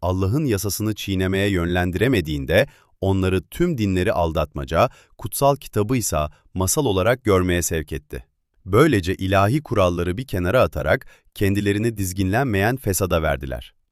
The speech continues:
Fransa yurttaşlarının başına bu büyük sıkıntıyı getiren ölümcül hata, şu muazzam hakikati, gerçek özgürlüğün,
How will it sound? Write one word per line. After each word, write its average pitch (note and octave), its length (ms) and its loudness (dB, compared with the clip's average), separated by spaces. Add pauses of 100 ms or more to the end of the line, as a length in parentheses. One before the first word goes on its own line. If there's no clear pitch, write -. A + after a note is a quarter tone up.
(260)
Fransa C3+ 460 2
yurttaşlarının G#2 840 2
başına F2+ 460 -2
bu B2+ 160 -8
büyük C3+ 240 0
sıkıntıyı A2+ 500 -2
getiren F#2 500 -2
ölümcül G2 420 0
hata, E2+ 420 0 (240)
şu - 240 -6
muazzam F#2 580 -2
hakikati, D#2+ 640 -6 (320)
gerçek F2+ 440 0
özgürlüğün, D#2 680 -2